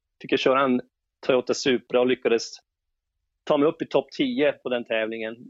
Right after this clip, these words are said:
Den enda av de amerikanska killarna som tog mig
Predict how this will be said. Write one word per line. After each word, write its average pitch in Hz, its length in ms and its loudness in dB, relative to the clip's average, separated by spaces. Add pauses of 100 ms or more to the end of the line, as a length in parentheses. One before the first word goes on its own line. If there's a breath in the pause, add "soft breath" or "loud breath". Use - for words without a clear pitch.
(120)
Den 123 260 -4
enda 120 480 0 (540)
av 113 240 -2
de 110 200 -10
amerikanska 110 560 -2
killarna 101 480 0 (360)
som 117 220 -6
tog 117 220 0
mig 117 100 2